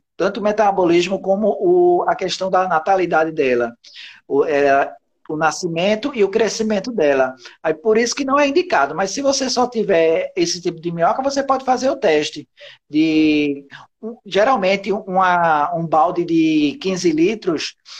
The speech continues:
cinquenta minhocas, elas processam aquele balde todo, elas, é, devoram aquele balde todo em quarenta dias, cinquenta dias. A, essa é mais ou menos a média. Depende muito do que você vai colocar. Se você botar um material mais seco, mais duro,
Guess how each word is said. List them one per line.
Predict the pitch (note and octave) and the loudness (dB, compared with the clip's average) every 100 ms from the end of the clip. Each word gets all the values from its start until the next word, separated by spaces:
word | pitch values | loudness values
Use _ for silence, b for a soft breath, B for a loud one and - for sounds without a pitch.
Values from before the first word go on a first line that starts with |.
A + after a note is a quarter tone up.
| B | B
cinquenta | - G#3 F#3 A3 A#3 A3+ | -12 -8 -2 0 2 0
minhocas, | G3+ F#3+ A3 G3+ F3+ | 2 2 2 0 2
elas | G3 G3+ - | 2 2 0
processam | A3+ G3+ - F#3+ F#3+ F#3+ | -2 0 0 0 0 -2
aquele | F#3 F3+ E3+ | 0 0 2
balde | E3 D#3+ D3+ | 2 0 -4
todo, | - E3+ G3+ F#3+ D#3 | -2 0 2 2 2
elas, | D3+ D#3+ C#3+ - | 2 0 -4 -8
é, | E3+ C#3+ | -4 0
devoram | D#3 D3 D#3 E3 | 0 2 2 2
aquele | D#3+ E3+ D3+ | 0 -2 0
balde | C#3+ C#3+ C#3 | 0 0 -2
todo | D#3 F3+ F3+ F3 B B - | -2 0 0 -4 B B -16
em | E3 | -8
quarenta | - G3+ F3+ F#3 A3 C4+ A#3+ | 0 2 2 2 0 0 0
dias, | E3+ F3+ G3+ G3 | 2 2 2 0
cinquenta | A3 G#3 G3+ B3 | -4 -2 0 0
dias. | G3+ D3 C#3+ C4+ - - _ _ _ _ _ - | 2 2 2 0 -6 -12 _ _ _ _ _ -2
A, | - - | -2 2
essa | F#3+ - G#3+ | 0 0 0
é | A3 | 2
mais | B3 G#3+ | 2 0
ou | G3 | 0
menos | F#3+ F3+ | -2 0
a | G#3+ | 0
média. | G#3+ D3 C#3+ C3 A#2+ - | 0 0 2 0 -4 -8
Depende | E3 D#3 F#3 F#3+ G3 | -4 -2 0 0 0
muito | F#3+ G3+ | -2 -2
do | G#3 | -2
que | G3+ | -2
você | G#3 F#3+ G3+ | -4 -2 0
vai | G3 | 0
colocar. | G3 F#3+ C#3 | 2 2 -2
Se | D#3+ | -4
você | D#3 F3 | -6 -4
botar | E3+ F3 | -2 0
um | E3 | 0
material | E3+ E3+ D#3+ D3+ | -2 -2 -2 0
mais | D3 - | -2 -4
seco, | E3 D#3 D3+ | -8 -8 -4
mais | C3+ B2+ | -4 -4
duro, | D3 E3+ G#3 D3+ | -2 0 0 -2